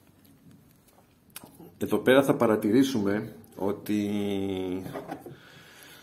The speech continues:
το, ότι έχει δημιουργηθεί και ένα άλλο πρόβλημα, να το, θα το φωτίσω. Έχει καεί εδώ αυτή η αντίσταση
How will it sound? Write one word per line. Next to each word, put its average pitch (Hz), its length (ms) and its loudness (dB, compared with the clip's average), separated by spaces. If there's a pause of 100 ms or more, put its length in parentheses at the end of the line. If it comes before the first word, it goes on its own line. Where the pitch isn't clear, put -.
(240)
το, - 180 -4 (140)
ότι 95 360 -4 (180)
έχει 127 240 -2
δημιουργηθεί 151 440 6
και 156 120 4
ένα 147 160 8
άλλο 156 160 8
πρόβλημα, 107 640 2
να 95 260 -2
το, 95 220 -6
θα 98 140 -4
το 87 100 0
φωτίσω. 92 640 -4 (640)
Έχει 120 260 -2
καεί 127 300 6
εδώ 123 460 6
αυτή 123 380 -2
η 156 60 6
αντίσταση 95 720 -2